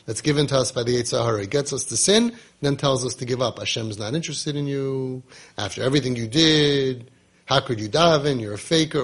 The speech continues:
All of that stuff comes from the Satan who wants to murder us. We have to have the recognition Hashem is always there for us, waiting for us, wants us, and we are good.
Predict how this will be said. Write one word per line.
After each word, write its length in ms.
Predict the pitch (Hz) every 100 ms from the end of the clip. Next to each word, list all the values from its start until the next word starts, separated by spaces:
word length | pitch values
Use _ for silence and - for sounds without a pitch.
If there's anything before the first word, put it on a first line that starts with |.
| -
All 220 | 151 151
of 60 | 131
that 180 | 123 120
stuff 320 | 131 110 -
comes 260 | 120 113
from 120 | 117 107
the 60 |
Satan 460 | - 147 131 101 98 - - -
who 80 | 120
wants 320 | 117 117 -
to 80 | 117
murder 340 | 113 107 92
us. 240 | 87 - - - _
We 80 | 123
have 140 | 120 -
to 100 | 113
have 360 | 127 135 131 - _
the 80 | 113
recognition 840 | 113 110 110 143 165 208 214 220 - _ _ _ - - -
Hashem 320 | 104 - 110
is 100 | 107
always 320 | - 113 104
there 180 | 110 147
for 160 | 147 160
us, 280 | 165 - -
waiting 360 | 113 127 147
for 160 | 147 156
us, 260 | 151 151 -
wants 460 | 110 120 139 147
us, 320 | 180 208 - - - - _
and 200 | 120 110
we 320 | 139 156 - -
are 360 | 127 127 120 - -
good. 240 | - 101